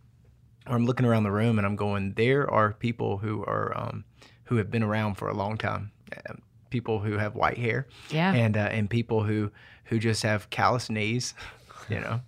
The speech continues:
Speaker 1: and calloused hands from serving." And so I just, I thought, um, I'd love to be able to see how long people have been here. And so I said, "Hey, if
Speaker 2: Yeah.
Speaker 1: you've been in the city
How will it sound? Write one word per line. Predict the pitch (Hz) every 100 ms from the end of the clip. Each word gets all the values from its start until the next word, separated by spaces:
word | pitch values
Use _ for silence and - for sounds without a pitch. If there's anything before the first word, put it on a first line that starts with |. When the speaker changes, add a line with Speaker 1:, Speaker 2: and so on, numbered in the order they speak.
| -
Speaker 1:
and | 113
calloused | 110 117 120 107
hands | 120 120 120 104
from | - -
serving." | - 110 110 113
And | 117
so | 107 117
I | 107
just, | 117 110 - - -
I | -
thought, | - 123 113 - - - -
um, | 110 98 95
I'd | - 139
love | 123 123
to | 117
be | 113
able | 107
to | 104
see | -
how | 98 - 110
long | 107 101
people | 107 101 107
have | -
been | 110
here. | 104 113
And | 104
so | 117
I | 104
said, | - 110
"Hey, | 131
if | 127
Speaker 2:
Yeah. | -
Speaker 1:
you've | 196
been | 180 165
in | 156
the | 143
city | - 151 147 143